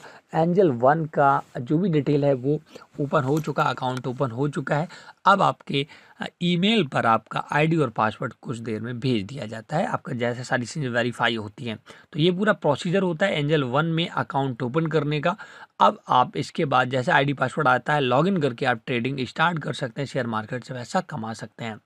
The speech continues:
तो ये वीडियो आपको कैसा लगा ज़रूर बताएं, साथ साथ वीडियो को लाइक शेयर जरूर करें। कोई भी डाउट है तो आप कमेंट करके पूछ सकते हैं। आपको नंबर भी डिस्क्रिप्शन में दिए गए हैं, किसी भी टाइप की अगर सहायता आपको चाहिए, किसी प्रकार की सहायता चाहिए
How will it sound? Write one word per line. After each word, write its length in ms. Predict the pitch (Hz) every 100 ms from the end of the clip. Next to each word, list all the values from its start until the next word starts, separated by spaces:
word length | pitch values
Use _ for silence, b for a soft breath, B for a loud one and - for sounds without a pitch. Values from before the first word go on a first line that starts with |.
| _ _ _ -
तो 60 |
ये 100 | 156
वीडियो 260 | 147 196 233
आपको 220 | 196 202
कैसा 200 | 180 165
लगा 200 | 175 170
ज़रूर 200 | 139 165
बताएं, 260 | 170 180 202
साथ 160 | 165
साथ 160 | 143 156
वीडियो 220 | 139 135
को 60 | 131
लाइक 160 | 127
शेयर 160 | - 131
जरूर 180 | 156 180
करें। 240 | 175 175
कोई 200 | - 214
भी 120 | 208
डाउट 340 | 160 139 151 151
है 60 |
तो 80 | 147
आप 120 | 139
कमेंट 300 | - 135 139
करके 260 | - 127 135
पूछ 300 | - 170 156
सकते 260 | 160 - 170
हैं। 160 | 175 B B B -
आपको 320 | - 185 - 190
नंबर 380 | 143 151 202
भी 120 | 175 160
डिस्क्रिप्शन 440 | 156 165 156 170
में 220 | 180 156
दिए 240 | 123 147 165
गए 140 | 175
हैं, 260 | 160 175 156
किसी 280 | 156 196 165
भी 320 | 170 165 156
टाइप 200 | 156 147
की 100 | -
अगर 160 | 156 151
सहायता 380 | - 135 - 165
आपको 260 | 160 156
चाहिए, 240 | 147 156 156
किसी 240 | - 147
प्रकार 300 | 143 143 139
की 80 | 139
सहायता 380 | 151 131 147 151
चाहिए 300 | 156 151